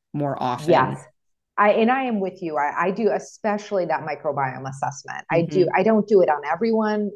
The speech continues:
Speaker 2: but
Speaker 1: Yeah.
Speaker 2: I do it with a good amount of frequency.
Speaker 1: Yeah.
Speaker 2: You know, there are just so many different things that it, it's connected to, whether it's a, you know, a situation where it, the microbiome's all a mess and it's,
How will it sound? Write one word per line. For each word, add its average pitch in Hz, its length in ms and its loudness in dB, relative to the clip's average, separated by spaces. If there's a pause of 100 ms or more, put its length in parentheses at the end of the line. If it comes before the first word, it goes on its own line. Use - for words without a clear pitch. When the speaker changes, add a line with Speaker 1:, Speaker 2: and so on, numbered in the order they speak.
Speaker 2:
but 190 120 4
Speaker 1:
Yeah. 190 60 6
Speaker 2:
I 190 60 4
do 185 200 -4
it - 80 -6
with 220 100 -6
a 226 60 -2
good 180 160 0
amount 156 180 -6
of - 140 -18
frequency. - 680 -12
Speaker 1:
Yeah. 160 200 -2 (160)
Speaker 2:
You 190 80 2
know, 185 120 2
there 190 140 4
are 180 40 2
just 202 360 -6
so 233 220 4
many 196 240 4
different 151 320 -4
things 131 380 -4
that 147 120 4
it, 131 160 0
it's 156 220 0
connected 131 640 0
to, 147 140 0
whether 147 380 6
it's 143 380 2
a, 170 40 4
you 160 240 0
know, 139 280 2 (100)
a 175 80 4
situation 170 800 4
where 147 460 6
it, 139 260 -4
the 151 340 -4
microbiome's 143 720 0
all 143 180 0
a 139 60 -6
mess 139 360 -6
and 151 160 -6
it's, 139 480 -4